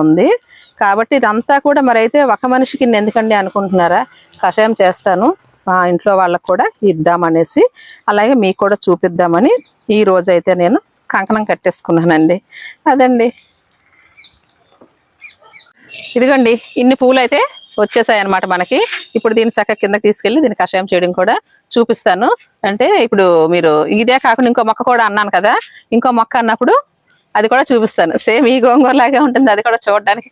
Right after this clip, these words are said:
కాండమే కానీ ఆకే కానీ ఏదైనా కూడాను చక్కగా, కానీ పువ్వు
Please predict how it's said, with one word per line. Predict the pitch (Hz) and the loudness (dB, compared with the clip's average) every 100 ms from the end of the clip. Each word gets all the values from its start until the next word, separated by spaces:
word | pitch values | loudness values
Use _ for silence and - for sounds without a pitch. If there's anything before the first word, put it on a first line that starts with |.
| 214 | -4
కాండమే | 208 220 214 208 | -2 -2 -2 -2
కానీ | 196 190 202 196 175 | -2 -2 -2 -2 0
ఆకే | 202 220 208 196 | 0 0 -2 0
కానీ | 185 196 180 170 180 | -2 -2 -2 0 2
ఏదైనా | 214 220 220 220 - | 2 0 0 -2 -2
కూడాను | 196 190 190 349 - - - - - | 0 0 0 -2 -4 -14 -18 -14 -4
చక్కగా, | 208 214 240 359 494 _ _ 240 | -2 -2 -2 -2 -4 _ _ 0
కానీ | 262 415 | 0 0
పువ్వు | 285 | 0